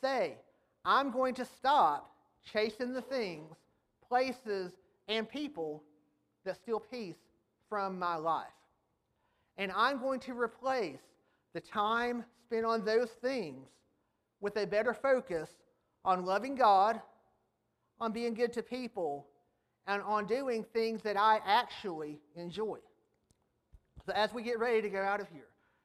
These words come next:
just, just in your life, go be peacemakers. All right, let's pray. Dear Heavenly Father, I just thank you for this opportunity to be together. I just thank you for your word and the peace that we can have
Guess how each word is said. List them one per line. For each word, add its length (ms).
just, 180
just 240
in 180
your 200
life, 440
go 280
be 420
peacemakers. 720
All 80
right, 160
let's 140
pray. 240
Dear 100
Heavenly 200
Father, 320
I 40
just 200
thank 160
you 60
for 140
this 200
opportunity 640
to 80
be 140
together. 380
I 60
just 180
thank 220
you 140
for 100
your 160
word 380
and 140
the 40
peace 300
that 120
we 100
can 160
have 460